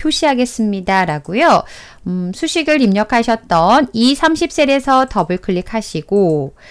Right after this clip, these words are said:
등호 다음에다가 라운드 다운이란 함수 입력하시고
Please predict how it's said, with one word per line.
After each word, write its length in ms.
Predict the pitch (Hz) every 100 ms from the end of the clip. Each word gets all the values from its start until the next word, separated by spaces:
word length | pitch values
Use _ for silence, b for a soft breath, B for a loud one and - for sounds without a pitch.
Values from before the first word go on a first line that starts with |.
| B B
등호 340 | - 233 269 302
다음에다가 920 | 196 170 196 196 190 170 160 254 330
라운드 800 | 190 190 208 240 240 262 262 269 277 - - -
다운이란 500 | - 180 214 240 240
함수 360 | 240 226 226 233
입력하시고 1040 | 190 165 170 - 170 - - 156 135 139